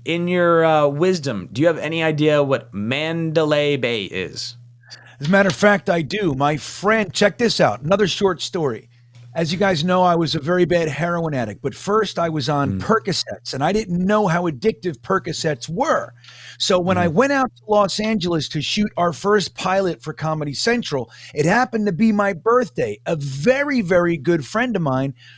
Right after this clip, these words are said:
Speaker 2: was the consigliere at the, uh, or concierge, concierge at the Mandalay Bay Hotel. It's the hotel that's based on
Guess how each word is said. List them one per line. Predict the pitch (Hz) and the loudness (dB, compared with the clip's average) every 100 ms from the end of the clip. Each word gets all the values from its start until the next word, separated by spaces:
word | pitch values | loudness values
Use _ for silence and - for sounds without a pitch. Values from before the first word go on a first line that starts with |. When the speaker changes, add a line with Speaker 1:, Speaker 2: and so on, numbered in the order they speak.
| - _ | -20 _
Speaker 2:
was | 135 170 151 | 0 0 2
the | 156 | -2
consigliere | - 190 208 170 226 226 233 262 269 214 202 - | 0 0 2 0 2 2 4 4 4 4 2 -2
at | 185 196 202 | -2 0 -2
the, | 147 123 202 208 214 226 | -10 -4 0 0 0 2
uh, | 202 196 | 2 2
or | 160 | 0
concierge, | - 170 165 156 - 151 147 113 95 104 101 | 0 -2 0 -2 -6 -6 -2 -4 -4 -12 -10
concierge | 143 123 - 113 107 - - - | -8 -6 -4 -6 -8 -16 -14 -2
at | 180 127 | -2 0
the | 156 | -2
Mandalay | 165 175 180 190 202 185 190 | 0 2 0 0 2 2 2
Bay | 170 240 262 254 | 0 0 2 0
Hotel. | - 190 180 - 262 247 | 2 2 0 0 0 2
It's | 139 117 | 0 -2
the | - | -2
hotel | 143 208 - 202 202 | 2 0 2 0 2
that's | 190 180 - - - - | 2 0 -4 -14 -16 -2
based | 160 233 196 - - | 2 2 -2 -8 -6
on | 190 190 | -4 -4